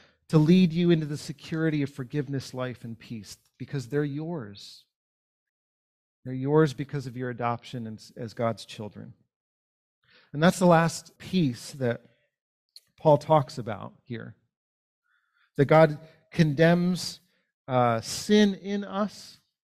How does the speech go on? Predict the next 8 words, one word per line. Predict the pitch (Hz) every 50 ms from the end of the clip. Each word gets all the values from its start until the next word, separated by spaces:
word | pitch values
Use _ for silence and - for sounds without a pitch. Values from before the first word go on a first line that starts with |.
| _ _ _ _ _ _ _ _ _ _ _ _ _
to | - 156
give | 127 160 180 165
us | 175 - -
a | 165
new | 147 156 160 170 180 175
mind, | 170 160 143 139 139 151 170 190 214 214 - _ _ _ _ _ _ _ _ _ _ _ _ _ _ _ _ -
so | - - - - - 208 220 233 240 226
that | 165 151 143 135 135 143 - - -